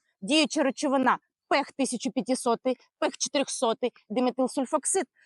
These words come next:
іонол. Все це допомагає з рослини зняти стрес та підвищити її стресостійкість,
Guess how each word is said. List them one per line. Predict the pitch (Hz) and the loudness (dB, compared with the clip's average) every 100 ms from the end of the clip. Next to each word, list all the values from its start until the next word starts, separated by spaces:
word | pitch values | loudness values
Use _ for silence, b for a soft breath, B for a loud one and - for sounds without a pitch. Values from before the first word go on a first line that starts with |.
| b _ | b _
іонол. | 269 269 302 311 185 - _ _ | 0 2 2 2 0 -4 _ _
Все | - - 330 277 | -6 0 2 2
це | - - 285 | 2 2 4
допомагає | 214 - 240 247 247 240 277 262 226 b b - | 2 2 2 4 2 2 4 4 2 b b 0
з | |
рослини | 254 254 262 262 254 | 2 2 2 2 2
зняти | 208 247 247 226 269 | 2 2 2 4 0
стрес | - 294 269 190 - b _ | 0 2 4 2 -2 b _
та | 294 | 2
підвищити | 359 247 277 330 - 294 269 | 2 2 4 4 2 0 2
її | 254 247 262 269 233 | 2 2 2 2 0
стресостійкість, | - 262 - 277 - 262 240 - 220 | 0 0 0 -2 0 0 0 -2 -8